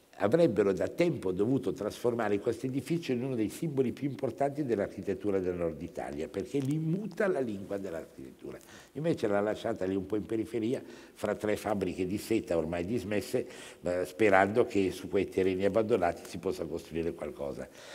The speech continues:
Mi auguro che il buon senso li spinga a non farlo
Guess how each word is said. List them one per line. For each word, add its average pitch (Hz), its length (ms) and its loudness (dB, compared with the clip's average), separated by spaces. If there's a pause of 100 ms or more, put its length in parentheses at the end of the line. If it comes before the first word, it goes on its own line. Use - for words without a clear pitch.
(400)
Mi 107 120 4
auguro 87 500 6
che 101 140 -2
il 92 60 2
buon 117 240 2
senso 95 400 -2
li 101 140 -2
spinga 98 400 -2
a - 20 2
non 92 200 0
farlo 80 720 0